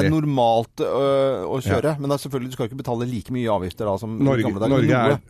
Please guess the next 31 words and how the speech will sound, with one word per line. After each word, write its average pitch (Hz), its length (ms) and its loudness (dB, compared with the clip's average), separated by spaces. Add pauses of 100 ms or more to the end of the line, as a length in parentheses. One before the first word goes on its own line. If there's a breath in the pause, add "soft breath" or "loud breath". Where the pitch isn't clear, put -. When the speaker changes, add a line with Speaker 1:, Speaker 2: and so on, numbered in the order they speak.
Speaker 2:
er, 110 60 -2
Norge 131 300 2
er 131 140 2
det 127 140 2
ra-, 113 140 -2
landet 117 220 0
i 120 100 0
verden 107 180 0
hvor 127 100 2
de 131 100 0
selger 104 340 0
mest 101 420 -2
elbiler 90 540 0
per 98 180 2
innbygger, 80 680 0
Speaker 1:
Ja. 87 120 2
Speaker 2:
liksom, 92 160 -2
fordi 98 160 -2
at 90 120 -2
det, 123 100 0 (240 soft breath)
og 135 100 0
det 160 120 2
er 170 160 2
jo 170 60 2
kjempefint, 170 480 0 (220 loud breath)
men 117 120 0
jeg 143 100 0
mistenker 92 460 -4
jo 165 100 2
de 135 160 0
som 123 260 -2